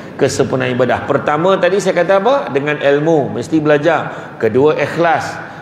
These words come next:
Ketiga, ada perubahan pada tindak tanduk dan dengan perangai. Yang keempat, mestilah dimulakan dengan niat.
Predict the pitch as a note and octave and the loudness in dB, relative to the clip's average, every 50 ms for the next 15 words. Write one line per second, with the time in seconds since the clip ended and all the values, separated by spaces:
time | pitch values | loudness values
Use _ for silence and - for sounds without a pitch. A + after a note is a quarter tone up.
0 | - - - G#2 - D3 D3+ D3 E3 D#3 D3 D3 C#3 - D3+ D3 C#3+ D3 D#3 D#3+ | -16 -4 -4 -2 -2 0 0 2 2 2 2 0 0 2 0 0 2 2 0 0
1 | D3+ C3+ C3 C#3+ C#3 D3 C#3+ - D#3 D3 D3 D3 - C#3 C#3+ D#3 D#3 - B2+ C#3+ | -2 0 0 2 2 2 0 0 -2 -4 -4 -2 -2 -2 0 0 0 0 0 -2
2 | C#3+ C#3+ C3+ B2+ C#3+ C#3 C#3 C3+ B2+ D3 E3+ F3+ D3 A2 - - - - - A2+ | -4 -4 -4 -4 -4 -4 -4 -2 -2 0 0 0 -2 -4 -6 -10 -14 -8 -2 0
3 | C3 C#3 C3+ C3+ B2 A2 - - - B2+ B2 G#2+ - C#3 C3 B2 - - - - | 2 2 2 0 -4 -2 0 0 0 0 -2 -2 0 0 0 0 -2 -4 -10 -10
4 | - A2+ B2 A#2 - - - D3+ C#3+ C3+ B2+ A2 A2 B2 B2 B2 A#2+ A#2+ B2+ B2 | -6 -6 -6 -6 -6 -4 -2 0 0 0 0 -2 -2 -2 -2 -2 0 -2 0 2
5 | B2 A#2+ A#2+ - C3+ B2 A#2+ A2+ A#2 A2+ A2+ A#2 A#2 A2+ A2+ A2 A2+ A#2 A#2 A#2+ | 2 0 0 0 0 0 0 0 -2 -2 -2 -2 -4 -4 -4 -4 -4 -4 -2 -2
6 | A#2 A2 G#2+ | -2 -2 -4